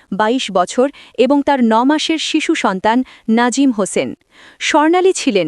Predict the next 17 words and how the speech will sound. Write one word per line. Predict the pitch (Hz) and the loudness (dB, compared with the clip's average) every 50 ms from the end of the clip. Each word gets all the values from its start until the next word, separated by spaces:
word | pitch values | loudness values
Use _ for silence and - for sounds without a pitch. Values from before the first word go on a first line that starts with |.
| 147 139 | -2 -2
বাগেরহাট | 175 214 220 240 294 320 294 277 330 320 - | -2 -2 -2 0 -2 -2 -2 -2 -4 -4 -4
সদর | - - 269 247 233 277 262 | -4 -2 -2 0 0 0 0
উপজেলা | 247 220 - 214 190 214 208 208 208 | 0 0 -2 -2 0 0 0 0 0
ছাত্রলীগ | - - - 269 269 - - 311 302 285 302 - | -2 -4 -4 -4 -4 -4 -4 -2 -2 -2 -2 -2
সভাপতি | - - 202 180 196 196 - 190 190 - 254 277 277 - - - - - | -2 -2 -2 -2 -2 -4 -4 -4 -4 -4 -4 -4 -4 -6 -14 -16 -10 -8
জুয়েল | 208 185 240 269 302 330 330 | -4 -2 0 0 0 0 -2
হাসান | 285 254 240 220 - 269 254 254 | -2 -2 -4 -2 -2 -2 -2 -2
সাদ্দামের | 247 - 233 202 185 165 185 180 185 233 254 - | -2 -2 -4 -2 -2 -4 -4 -2 -2 -4 -4 -6
স্ত্রী। | - - - 269 196 131 - _ _ _ _ _ _ - - - - _ - | -8 -6 -4 -4 -4 -4 -6 _ _ _ _ _ _ -20 -20 -20 -18 _ -12
ঘটনার | 214 196 226 269 - 320 339 359 370 349 | -8 -4 -4 -4 -2 0 0 0 0 2
পর | - 311 285 285 - | 2 0 0 0 -2
থেকেই | - 330 294 - 339 349 | -4 -6 -4 -2 -4 -2
প্রশ্ন | - 254 226 - - - 214 | 0 0 0 0 0 -2 -2
উঠছে, | 190 175 - - - - 277 302 - - - - _ - | -2 -2 -4 -6 -4 -2 -2 -2 -4 -12 -20 -12 _ -2
এটি | 262 285 - 359 349 | -2 -2 0 -2 -2
কেবল | - 285 254 247 254 254 220 | 0 0 0 0 0 0 -2
ব্যক্তিগত | 175 170 240 254 _ - 349 330 339 339 330 | -2 -2 -2 -2 _ -2 -2 0 0 0 0